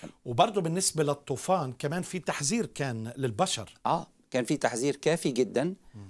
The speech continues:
Speaker 1: و-، والرسول بطرس بيصل، بيصف، آه، نوح إنه كان كارزا للبر.
Speaker 2: نعم.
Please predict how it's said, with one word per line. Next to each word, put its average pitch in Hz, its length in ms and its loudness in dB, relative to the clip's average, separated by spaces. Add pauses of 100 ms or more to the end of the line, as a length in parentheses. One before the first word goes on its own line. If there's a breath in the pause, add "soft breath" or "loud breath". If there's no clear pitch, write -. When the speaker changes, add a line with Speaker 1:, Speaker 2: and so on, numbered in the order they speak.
(140)
Speaker 1:
و-، 123 360 6 (140)
والرسول 117 1160 2
بطرس 147 420 2
بيصل، 135 680 0
بيصف، 135 480 2 (100)
آه، 107 240 4
نوح 156 260 2 (100)
إنه 123 140 0
كان 131 260 2
كارزا 131 460 2
للبر. 117 500 2 (260)
Speaker 2:
نعم. 113 240 -6